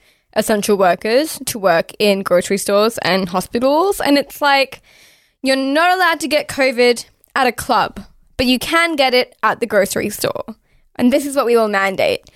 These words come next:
It makes no sense. It's just funny at this point, 'cause you're like, "Okay, well, we'll spread covid in literally every capacity, but you can't dance." And I say this as someone who, like,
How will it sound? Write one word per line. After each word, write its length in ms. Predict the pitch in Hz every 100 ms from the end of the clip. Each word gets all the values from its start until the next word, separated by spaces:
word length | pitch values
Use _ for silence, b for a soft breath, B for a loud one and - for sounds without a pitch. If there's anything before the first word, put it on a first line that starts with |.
| b -
It 100 | 427
makes 220 | 466 466
no 120 | 508
sense. 340 | - 480 -
It's 80 | 403
just 200 | 403 415
funny 240 | 392 370 453
at 100 | 359
this 140 | 294 294
point, 240 | 262 240
'cause 140 | 330
you're 100 | 415
like, 160 | 415 381
"Okay, 300 | - 320 233
well, 160 | 262 277
we'll 160 | 330
spread 320 | - 330 320
covid 360 | - 262 233 208
in 200 | 214 240
literally 340 | 311 311 302 -
every 260 | 269 247 269
capacity, 520 | - 240 226 220 214
but 180 | 208 220
you 80 |
can't 240 | - - -
dance." 420 | 95 - - - _
And 80 | 359
I 100 | 403 539
say 60 | 554
this 100 | 494
as 80 | 440
someone 300 | 403 359 320
who, 160 | 339 339
like, 240 | 285 285